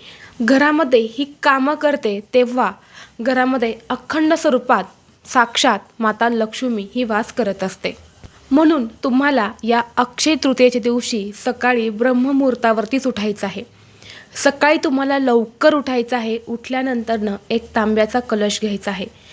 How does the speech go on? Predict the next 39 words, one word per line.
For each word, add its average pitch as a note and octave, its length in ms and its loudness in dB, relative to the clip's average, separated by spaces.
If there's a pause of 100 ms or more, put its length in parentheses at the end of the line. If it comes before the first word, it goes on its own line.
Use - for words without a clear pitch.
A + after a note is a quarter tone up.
(260)
या D4 140 6
कलशामध्ये D#4 600 2
तुम्हाला C4+ 320 2
पाणी A#3+ 380 2
घ्यायचं B3 340 0
आहे, A#3 240 0
त्यामध्ये A3+ 460 0
थोडीशी A#3 360 -2
हळद A#3+ 400 -2
टाकायची B3 440 -2
आहे A3+ 220 -2 (160)
आणि A3 180 0
हे A3 220 0
पाणी A#3 380 2 (440)
तुम्हाला C4 480 2 (100)
तुमच्या A#3 340 0
घराच्या A3+ 460 -2
मुख्य B3 440 -2
दरवाजाच्या A3+ 440 -2
बाहेर G#3+ 280 -2
शिंपडायचं A3 640 0
आहे. G3+ 160 -4 (500)
तुम्ही B3 160 2 (100)
फ्लॅटमध्ये C4 520 2
राहत A#3 280 -4
असेल A3+ 360 -2
तरीही A#3 260 2
तुम्हाला B3+ 340 2
शिंपडायचं A3+ 580 0
आहे, G#3+ 200 -2
गावाकडे G#3 500 -2
राहत A3 260 -6
असेल G#3+ 260 -4 (420)
तरीही B3+ 320 4
तुम्हाला B3+ 280 2
हे A3 120 0
पाणी G#3+ 340 -2
शिंपडायचं G3 560 -2
आहे. F#3 180 -8